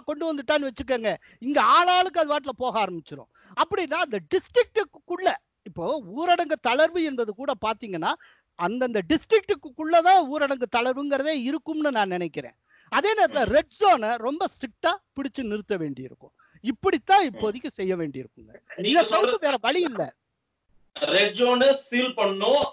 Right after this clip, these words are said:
Speaker 2: அதே போல
Speaker 1: எஸ்.
Speaker 2: எல்லோவும் சீல் பண்ணி தான் வைக்கணும். கிரீனையும் ஏறக்குறைய சீல் மாதிரி தான். பா-,
Speaker 1: ஆமா.
Speaker 2: அதாவது தளர்வு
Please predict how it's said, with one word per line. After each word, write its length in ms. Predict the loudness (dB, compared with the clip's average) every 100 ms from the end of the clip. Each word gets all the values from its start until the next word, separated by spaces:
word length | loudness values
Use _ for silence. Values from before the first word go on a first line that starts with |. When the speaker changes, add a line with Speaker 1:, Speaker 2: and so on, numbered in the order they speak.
| _
Speaker 2:
அதே 300 | -4 0 0
போல 280 | 2 2 2
Speaker 1:
எஸ். 80 | 2
Speaker 2:
எல்லோவும் 460 | 0 0 2 4 2 _
சீல் 120 | -12 -6
பண்ணி 160 | -2
தான் 200 | 0 0
வைக்கணும். 300 | 0 -2 -4 -2
கிரீனையும் 480 | -2 0 0 0 2
ஏறக்குறைய 500 | 2 2 0 -2 -2
சீல் 260 | -2 -4
மாதிரி 220 | 0 0 2
தான். 280 | 0 -2 _ _ 0
பா-, 20 |
Speaker 1:
ஆமா. 100 | 2
Speaker 2:
அதாவது 320 | 4 4 2 2
தளர்வு 360 | 2 4 2